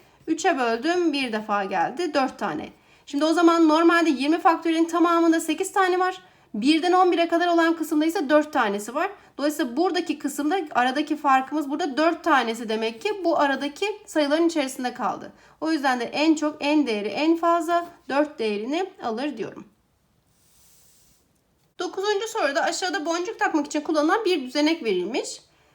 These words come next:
Özgür bu düzenekteki her bir çubuğa şekildeki gibi üç boncuk takmış. Daha sonra çubuklar arasında boncuk transferleri yapmış ve ilk çubukta bir boncuk, belli bir çubuğa kadar da sonraki her çubukta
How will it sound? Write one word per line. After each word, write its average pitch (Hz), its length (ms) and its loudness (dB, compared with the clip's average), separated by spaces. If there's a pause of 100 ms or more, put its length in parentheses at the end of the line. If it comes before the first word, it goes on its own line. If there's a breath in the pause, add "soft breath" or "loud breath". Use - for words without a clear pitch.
(160)
Özgür 339 380 2
bu 381 80 -2
düzenekteki 339 560 0
her 359 300 4
bir 320 140 4
çubuğa 302 280 0
şekildeki 330 640 -2
gibi 262 160 -4
üç 392 360 0
boncuk 294 400 0
takmış. 262 580 -2 (320 soft breath)
Daha 370 180 4
sonra 403 220 0
çubuklar 370 340 0
arasında 330 380 2
boncuk 339 280 2
transferleri 311 580 0
yapmış 320 440 2
ve 294 220 0
ilk 427 280 0
çubukta 277 420 -4 (180)
bir 285 220 0
boncuk, 233 500 -2 (460 soft breath)
belli 294 380 2
bir 415 180 2
çubuğa 381 340 4
kadar 330 280 2
da 349 60 -2
sonraki 381 380 2
her 370 280 0
çubukta 302 340 -6